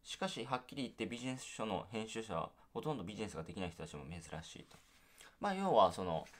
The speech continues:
言ってる本人がやってなかったらどうなのっていう、自らやれよっていう話で、まあ、僕もですね、こうやって、まあ、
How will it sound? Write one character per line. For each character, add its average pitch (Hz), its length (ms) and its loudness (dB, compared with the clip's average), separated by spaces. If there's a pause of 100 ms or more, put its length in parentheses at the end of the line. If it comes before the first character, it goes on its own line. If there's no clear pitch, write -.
(160)
言 156 140 2
っ - 20 2
て - 200 -4
る 311 100 0
本 320 240 2
人 117 100 0
が 92 60 2
や 92 140 2
っ - 40 -16
て 127 80 -8
な 160 140 2
か 123 60 2
っ - 80 0
た 80 80 -2
ら 80 60 -2
ど 101 160 0
う 107 40 -2
な 87 80 0
の 78 160 -2
っ - 40 -8
て - 140 -14
い - 40 -12
う、 - 40 -14 (300)
自 151 280 -2
ら - 140 0
や 71 180 -10
れ 92 100 -6
よ 95 100 -2
っ - 40 -8
て - 160 -14
い - 60 -12
う - 60 -18
話 - 300 -10
で、 76 280 -8 (320)
ま 165 80 4
あ、 175 40 2
僕 226 220 2
も 127 140 2
で 90 100 -2
す - 80 -8
ね、 92 120 -2
こ 107 100 0
う 120 40 0
や - 40 -4
っ - 20 -16
て、 117 240 0 (520)
ま 123 80 0
あ、 - 40 -4